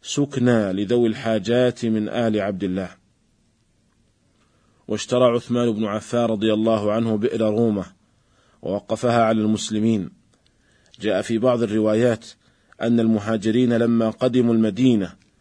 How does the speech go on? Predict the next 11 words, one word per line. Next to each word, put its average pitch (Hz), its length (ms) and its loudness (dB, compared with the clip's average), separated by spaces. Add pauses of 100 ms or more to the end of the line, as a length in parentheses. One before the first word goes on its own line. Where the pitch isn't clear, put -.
(280)
استنكروا 120 640 0
الماء، 107 320 -2 (640)
وكان 143 440 2
لرجل 127 520 4
من 120 240 2
بني 127 220 2 (120)
غفار 123 460 2
عين 123 720 2
يقال 113 540 0
لها 104 280 0
رومة، 104 360 0